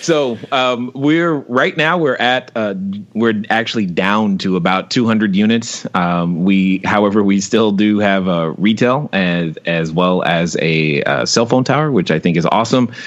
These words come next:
And we've recently, uh, the new venture that I've been delving into has been all about doing, uh, short-term and corporate rentals. So it's been,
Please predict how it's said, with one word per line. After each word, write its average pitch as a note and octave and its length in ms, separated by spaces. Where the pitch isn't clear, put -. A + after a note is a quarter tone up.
And G2+ 260
we've G2+ 240
recently, G2+ 1000
uh, D2+ 320
the E2 160
new G2+ 240
venture F2 480
that D#2+ 200
I've D#2+ 200
been E2+ 340
delving E2+ 580
into F2 480
has D#2+ 280
been E2+ 180
all F2 320
about D#2 320
doing, D2+ 300
uh, C#2 180
short-term F2 520
and E2 120
corporate - 280
rentals. - 360
So B1 160
it's C2+ 100
been, D2 320